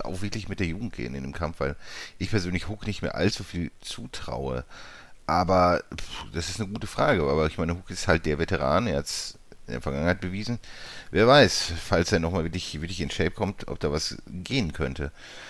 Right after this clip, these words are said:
Ich glaube, eine, dass da irgendwie groß zum Knockout kommt in dem Kampf, glaube ich nicht. Ich glaube, das wäre so ein Kampf, der über die, die Runden gehen würde. Und, äh, dann ist halt die Frage, ob, ob wer da gewinnt. Aber ich, tendenziell würde ich mit Kabayel gehen, aber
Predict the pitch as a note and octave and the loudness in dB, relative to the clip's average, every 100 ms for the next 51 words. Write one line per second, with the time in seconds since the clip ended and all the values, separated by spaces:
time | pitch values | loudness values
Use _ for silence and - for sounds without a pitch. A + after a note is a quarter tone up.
0 | - - - - - - - - - - | -14 -14 -14 -14 -16 -16 -14 -14 -4 4
1 | F2+ G2 - F#2 A2+ E2 D#2 F2+ - G2 | 6 6 6 4 4 2 2 2 4 2
2 | E2+ G#2 F#2 D#2 G#2+ G2 D#2+ F#2 G2 G2+ | 2 0 -2 0 0 2 0 2 2 0
3 | - G2+ F#2 F2+ F2 G2+ F2+ E2 D#2+ G2 | 0 0 0 -2 0 0 2 0 0 -2
4 | D2+ D2+ E2 D#2+ F2 E2+ D2+ F#2+ - E2 | -2 0 0 0 0 0 0 -2 0 -2
5 | D2+ D2+ B1+ - D#2 D2 G2+ C3 E2 D2 | -2 -4 -6 -6 -6 -4 -4 -4 -6 -6
6 | D#2 C#2 D#2 F#2+ A2+ B1 D#2 E2 - G#1 | -6 -4 -2 0 -2 -4 -6 -6 -8 -6
7 | C2 C2 B1 - - B1+ A#1+ C#2+ E2+ D#2+ | -4 -4 -8 -12 -10 -6 -6 -6 -8 -12
8 | - - - - - - - - - - | -18 -20 -20 -20 -20 -20 -20 -20 -18 -18
9 | - - - - F#2 F2 - G2 B2+ F2 | -18 -20 -14 -4 -4 -2 2 4 4 4
10 | B1 D#2 - - - - - - D2 C#2+ | -2 -4 -8 -8 -8 -12 -14 -6 -2 0
11 | C#2 B1+ C#2+ - A#1 C#2 - - - F2 | -2 -4 -6 -4 -4 -4 -8 -6 -2 -2
12 | - G2 F2+ F2+ F#2 - E2 D2 D#2+ F#2 | 2 0 0 -4 -4 -2 0 0 0 0
13 | F2 E2 D#2 - C#2 D2+ C#2 | -2 -2 -4 -4 0 0 0